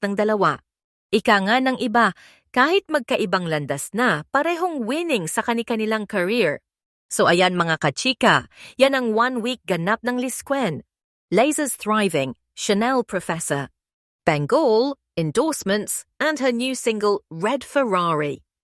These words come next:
Habang si Enrique naman busy sa pelikula, tahimik pero steady pa rin kahit may mga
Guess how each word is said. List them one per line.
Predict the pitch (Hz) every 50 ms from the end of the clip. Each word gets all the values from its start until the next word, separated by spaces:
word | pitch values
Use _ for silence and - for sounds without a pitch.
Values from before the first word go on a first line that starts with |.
| _ _ _ _ _ -
Habang | 220 208 196 214 214 214
si | 208 - 220 -
Enrique | 190 185 185 214 196 - 220 196
naman | 190 185 185 190 202 214 214 208 175
busy | 156 196 226 247 - 247 208
sa | - 190 -
pelikula, | - 165 156 190 285 277 - 381 269 190 185 185 196 - - _ _ _ -
tahimik | 294 285 247 302 339 349 311 320 320 - _
pero | - 277 262 269 285 277 -
steady | - - - 302 320 285 320 -
pa | - 254 233
rin | 226 233 233 233 226
kahit | - - 311 330 330 330 - -
may | 269 269 262
mga | 254 254 254 254